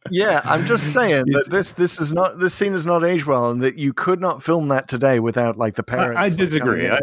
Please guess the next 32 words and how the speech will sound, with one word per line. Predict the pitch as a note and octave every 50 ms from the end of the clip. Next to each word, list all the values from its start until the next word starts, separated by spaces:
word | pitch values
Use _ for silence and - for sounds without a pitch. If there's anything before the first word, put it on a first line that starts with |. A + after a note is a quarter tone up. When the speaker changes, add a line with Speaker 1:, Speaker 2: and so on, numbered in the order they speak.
| B2+ -
Speaker 1:
like | - C3+ C#3+ - _ _ _ _ _ -
Speaker 2:
I, | D3
I, | D3
he, | C3 D#3 E3+ - -
I | C#3+ C#3
don't | C3+ F3 F#3 F3+
think | - F#3 C#3+
he's | D#3+ D3 B2
leering. | C3 B2+ B2 C3 B2+ B2 B2 B2 A#2+ B2
He's | A#2+ F#2+ G#2+ G2 -
kind | - - B2+ B2 B2
of | A#2 -
smiling. | - C3 A2 G#2+ G#2+ G#2+ G#2 G#2+ G#2 G#2 G#2 A2+
It's | - A2+ G#2+ F#2+ - _ -
just | - C3 B2 - -
people. | - C#3 B2 - C3+ A#2+ A2+ A2+ A2+ A2 G#2+ G2+ - _ _ _ _ _ -
<laughs> | - - -
You're | E3+ D3+ A#2 D3+ D3+
reading | C3 D#3 F3+ E3+ D#3
way | C#3 D3+ C#3
too | B2 D3+ B2+
much | A2+ G#2+ G2 -
into | - - -
that. | - - G#2 - -
He, | - - - C3+ B2 A2 - A2+ A2+ - - - _
he's, | - - D#3+ E3 D3+
he's | - D#3 F3+ F#3+ E3
having | E3+ F3 F3+ F3 F#3 E3+
a | E3
moment | D#3 E3+ F#3+ G3 C#3+ A#2 A#2 A#2
as | A2+ A#2 A#2 A#2+
a | A#2+ A2+ G2